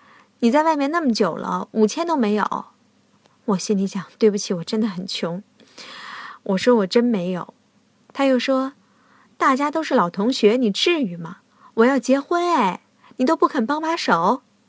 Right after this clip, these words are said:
可是我心里想，我跟你又不是很熟，而且你结婚跟我有什么关系啊？在纠缠了好几个回合之后，我终于忍不住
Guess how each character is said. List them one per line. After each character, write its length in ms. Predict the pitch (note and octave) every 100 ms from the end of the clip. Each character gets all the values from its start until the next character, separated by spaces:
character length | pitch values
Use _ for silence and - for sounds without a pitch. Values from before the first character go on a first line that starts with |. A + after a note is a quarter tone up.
| _ _ _ _ _ _ - - - - - - - _
可 180 | - C#4+
是 120 | D4+
我 120 | D4+
心 180 | A#3+ D#4
里 120 | D#4+
想， 260 | D4+ A#3+ G#3
我 80 | G#3
跟 240 | D#4+ D#4+
你 40 | A#3
又 100 | A#3
不 100 | C#4
是 100 | E4
很 200 | A3 D#3+
熟， 420 | - F#3+ G#3+ D4+ _ _ _ _ _
而 180 | A3 C4+
且 400 | - A3 F3 - _ -
你 140 | C4
结 140 | G3 A#3+
婚 180 | D#4+
跟 160 | E4 E4+
我 80 | D#4
有 100 | D#4+
什 140 | -
么 80 | F3
关 240 | F3+ F3+
系 200 | F3+ G3
啊？ 180 | F3 - - _ _ _ _ _ _ _ - _ _ _ _ _ -
在 180 | D#4+
纠 180 | D4 E4
缠 160 | D#4 C#4
了 60 |
好 180 | C4+ B3
几 140 | C#4 A3
个 60 |
回 140 | A3+ A#3
合 140 | C4
之 160 | B3+ C#4+
后， 360 | D#4 C4+ G3+ - -
我 120 | A#3+ G3+
终 240 | C#4+ D4+
于 80 | C#4+
忍 120 | E3
不 120 | G#3
住 240 | G3+ A3+